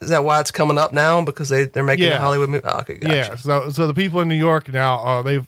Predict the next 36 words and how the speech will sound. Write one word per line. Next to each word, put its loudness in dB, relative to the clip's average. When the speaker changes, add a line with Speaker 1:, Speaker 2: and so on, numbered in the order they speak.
Speaker 2:
they -4
watched -2
the -6
movie. -2
Now 0
they've, -4
they, -6
they've -4
heard 4
of 0
George 0
Jones. 0
Speaker 1:
Eh, -2
that's -2
cool. -6
I 2
mean, 0
you 0
know, 2
it's -4
like, 0
this 2
happened 2
when 2
they, 2
that, 0
uh, 2
Coen 0
Brothers 0
movie 0
came 0
out 2
in -10
two -4
thousand, 2
and 0